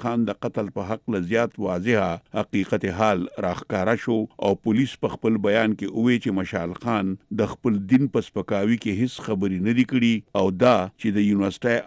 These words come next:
افسرانو او سرتیز د مسلمانانو طالب علمانو دی ایس بی ایس قتل کړی دی، نو بیا د زیدي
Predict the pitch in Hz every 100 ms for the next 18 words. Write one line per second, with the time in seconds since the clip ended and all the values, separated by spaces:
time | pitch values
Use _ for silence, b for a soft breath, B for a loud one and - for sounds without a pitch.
0 | 104 - 104 98 107 117 113 - 98 -
1 | 95 95 123 127 107 101 - 92 90 90
2 | 110 117 110 104 92 90 90 90 110 117
3 | 101 92 110 98 87 - 135 110 104 104
4 | 95 120 - 90 82 - - 101 92 90
5 | 120 123 117 117 107 - 107 101 92 120
6 | 127 113 98 98 95 120